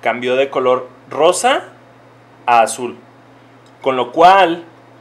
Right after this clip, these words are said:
nosotros mediante un cálculo matemático de la cantidad de químico que se utilizó, podemos determinar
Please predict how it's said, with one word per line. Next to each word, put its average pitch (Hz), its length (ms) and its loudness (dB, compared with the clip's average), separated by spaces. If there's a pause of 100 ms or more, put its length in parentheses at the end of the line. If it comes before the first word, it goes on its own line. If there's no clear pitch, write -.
(240)
nosotros 123 580 -6
mediante 127 520 -4
un 127 140 -8
cálculo 151 440 -4
matemático 165 840 -6 (720)
de 120 380 -2
la 117 400 -2
cantidad 117 480 -2
de 135 440 -2 (280)
químico 147 400 -10
que 156 80 -10
se - 100 -14
utilizó, 151 580 -4 (360)
podemos 127 320 -2
determinar 131 680 -2